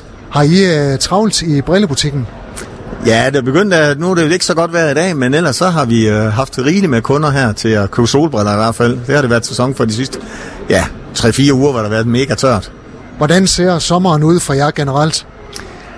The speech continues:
Speaker 2: Det er ikke der, vi sælger flest briller, men vi sælger rigtig mange solbriller, så juli måned er faktisk en af vores største måneder hele året.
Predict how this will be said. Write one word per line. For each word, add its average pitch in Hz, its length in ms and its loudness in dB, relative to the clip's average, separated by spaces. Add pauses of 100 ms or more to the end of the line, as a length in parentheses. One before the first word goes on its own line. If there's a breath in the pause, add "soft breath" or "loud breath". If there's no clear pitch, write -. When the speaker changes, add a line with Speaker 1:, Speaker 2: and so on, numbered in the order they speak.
(420 loud breath)
Speaker 2:
Det 80 60 0
er 85 40 0
ikke 113 160 2
der, 170 80 4
vi 127 80 0
sælger 113 220 0
flest 175 320 0
briller, 123 200 2
men 127 80 2
vi 117 60 2
sælger 139 200 2
rigtig 147 220 0
mange 135 200 0
solbriller, 139 480 0
så 113 140 0
juli 135 320 2
måned 120 300 2
er 113 40 2
faktisk 117 280 -2
en 135 100 2
af 104 60 0
vores 98 160 -2
største 120 320 -2
måneder 107 300 2
hele 117 220 2
året. 104 200 0